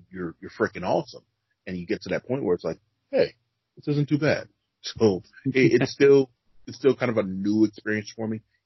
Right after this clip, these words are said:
Speaker 1: Even with you reaching out and, and inviting me to the show, it's a surreal experience, and I, I appreciate that. You know what I mean? It makes, it makes all the sacrifices and all the hard work worthwhile.
Speaker 2: Yeah.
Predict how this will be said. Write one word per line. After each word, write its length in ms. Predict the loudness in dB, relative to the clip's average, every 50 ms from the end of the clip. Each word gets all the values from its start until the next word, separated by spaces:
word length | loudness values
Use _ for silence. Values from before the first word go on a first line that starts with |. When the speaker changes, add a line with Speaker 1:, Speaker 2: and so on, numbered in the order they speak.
| -4
Speaker 1:
Even 160 | -2 2 2 2
with 100 | 2 2
you 100 | 0 -2
reaching 340 | 0 -2 -2 -2 -6 -6 -4
out 220 | -2 -2 -4 -6 -8
and, 160 | -10 -10 -10 -8
and 160 | -8 -8 -8
inviting 320 | -8 -6 -4 -4 -4 -4 -6
me 80 | -10 -14
to 60 | -14 -16
the 100 | -16 -8
show, 160 | -6 -4 -4 -4
it's 120 | -6 _
a 160 | -14 -14 -14 -12
surreal 220 | -8 -8 -8 -8
experience, 300 | -8 _ -10 -12 -10 -8
and 80 | -8 -8
I, 80 | -8 -8 _ _ _ _ _ -4 -4
I 40 | -4
appreciate 480 | -2 0 -2 -2 0 -2 -4 -6 -6 -8
that. 160 | -12 -12 -12 _ _ _
You 80 | -16 -12
know 60 | -10
what 80 | -10
I 60 | -10 -10
mean? 200 | -10 -8 -8 -8
It 60 | -6
makes, 380 | -6 -6 -6 -8 -14 -18 -18 _ _ _ _ _ _ _ _ _ -4
it 80 | 2 2
makes 200 | 2 2 2 0 0
all 120 | 0 0
the 120 | 0 -2 -2
sacrifices 520 | -2 -2 -2 -4 _ -8 -8 -8 -8 -8
and 100 | -10 -10
all 100 | -10 -8
the 80 | -10 -10
hard 220 | -6 -6 -6 -4
work 180 | -4 -8 -10 _ _ _ _ _ _ _ _ _ _ _ -4
worthwhile. 380 | -4 -4 -4 -6 -12 -12 -12 -12 -18 _ _ _ _ _ _ _ _ _ _ _ _ _ _ _ _ _ _ _ _ _ _
Speaker 2:
Yeah. 280 | -2 0 0 0 0